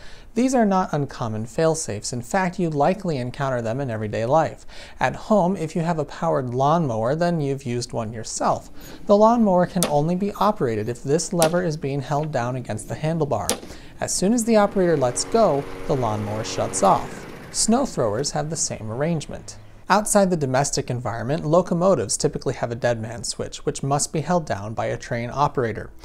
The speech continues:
Should an operator become incapacitated or leave his post,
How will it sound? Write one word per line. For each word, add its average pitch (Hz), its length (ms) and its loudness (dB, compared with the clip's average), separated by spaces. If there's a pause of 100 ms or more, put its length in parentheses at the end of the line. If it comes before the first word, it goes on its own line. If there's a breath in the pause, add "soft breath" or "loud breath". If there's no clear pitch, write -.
(340 loud breath)
Should 240 220 10
an 214 80 6
operator 139 420 2
become 135 320 -2
incapacitated 151 880 0
or 135 140 2
leave 135 240 -2
his 127 140 -6
post, 185 480 2